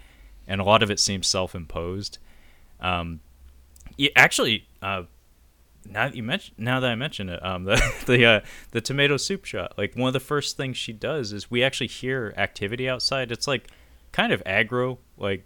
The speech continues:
Speaker 1: conversations going on outside.
Speaker 2: Yeah, my note is pious tomato soup slums, 'cause she's got some, you probably can relate to this, some shitty neighbors. Uh. <laughs>
Speaker 1: Oh, yeah. Yeah, she has some shitty neighbors that are making a lot of fucking noise out her window,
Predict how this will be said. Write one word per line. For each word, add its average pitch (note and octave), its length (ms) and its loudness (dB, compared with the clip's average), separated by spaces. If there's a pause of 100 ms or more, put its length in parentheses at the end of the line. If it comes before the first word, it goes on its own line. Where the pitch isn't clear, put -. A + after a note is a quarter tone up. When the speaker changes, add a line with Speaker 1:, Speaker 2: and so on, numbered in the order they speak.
(120)
Speaker 1:
conversations G2+ 720 -4
going A2+ 300 -4
on A2 260 -6
outside. G#2 560 -6 (200)
Speaker 2:
Yeah, A#2+ 140 0
my A#2+ 120 2
note B2 180 6
is A2+ 100 -2
pious C3 460 6
tomato A2 360 -2
soup G2 340 -6
slums, E2 800 -8 (220)
'cause E2 520 -8
she's G#2+ 580 -6 (260)
got A2+ 240 4
some, F#2+ 360 -6 (120)
you B2+ 160 -2
probably G2 260 0
can E2+ 100 -8
relate E2 280 -6
to D#2 80 -16
this, F2 220 -6
some E2+ 160 -12
shitty F#2+ 420 -4
neighbors. E2+ 560 -4 (120)
Uh. E2+ 280 0
<laughs> - 60 -20 (180)
Speaker 1:
Oh, C#3 100 2
yeah. F3+ 200 2 (100)
Yeah, B2 200 2
she C3+ 200 2
has C#3+ 160 2
some E3 100 -6
shitty D3 380 -4
neighbors A#2 340 -6
that G2+ 80 -6
are G2+ 60 -8
making G#2 280 -8
a G2 80 -10
lot G#2 140 -8
of G#2+ 80 -8
fucking G#2+ 340 -8
noise G#2+ 360 -4
out F#2 160 -6
her F#2 100 -10
window, F#2 560 -6